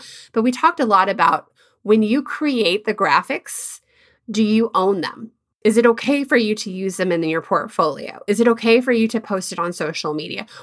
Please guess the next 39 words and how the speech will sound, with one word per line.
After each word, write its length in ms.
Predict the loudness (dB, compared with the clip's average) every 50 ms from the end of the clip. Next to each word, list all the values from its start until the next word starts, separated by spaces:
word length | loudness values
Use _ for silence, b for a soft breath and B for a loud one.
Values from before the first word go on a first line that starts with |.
| B B
Or 120 | B -2 -2
do 160 | -2 -2 -2
you 140 | 0 2 2
need 240 | 2 2 0 0 -2
to 80 | -4
have 520 | -2 2 2 4 4 4 4 2 -2 -8 -16 b b b b b b b _ -4
intellectual 640 | -4 -2 -2 0 0 0 0 -2 -4 -6 -6 -6 -4
property 460 | 0 2 2 2 2 -2 -6 -4 -2
rights? 520 | 0 0 0 0 -2 -6 -10 -14 -14 -14 _ _ _ _ _ _ _ _ _
You 120 | -2 0 2
need 160 | 2 2 2
to 100 | 0 2
make 220 | 2 2 2 0
sure 360 | -2 -8 -4 -2 0 0 0 0
that 280 | -2 -4 -6 -6 -10
you 220 | -10 -8 -8 -8 -8
can 320 | -8 -4 -2 -2 -2 -2
release 760 | -4 -8 -6 -2 -2 -2 0 0 0 -2 -2 -4 -8 -10 -12 -10
your 260 | -6 -6 -6 -6 -6 -8
work, 440 | -10 -10 -10 -12 -16 _ -20 -20 _ _
that 80 | -4 -2
you 160 | 0 0 0
can 160 | 0 0 0
even 180 | 2 2 0 -2
talk 380 | -2 0 2 2 2 2 0 0
about 240 | 2 2 2 0 -2
what 220 | -4 -4 -4 -4
clients 360 | -2 -4 -4 -4 -4 -8 -10
you're 100 | -8 -6 -6
working 260 | -6 -8 -8 -12 -14
with. 240 | -14 -16 -16 -18 _ B B B B B B B
More 260 | 2 4 4 4 4 6
often 360 | 6 4 4 4 0 -4 -2
than 160 | -2 -2 -2
not, 340 | 0 2 4 4 2 2 _ _ -8
the 120 | -6 -4 -2
default 400 | -2 0 2 2 2 2 0 -4
is 200 | -10 -8 -4 0
yes. 520 | 0 0 0 0 -6 -14 -14 -14 -14 -16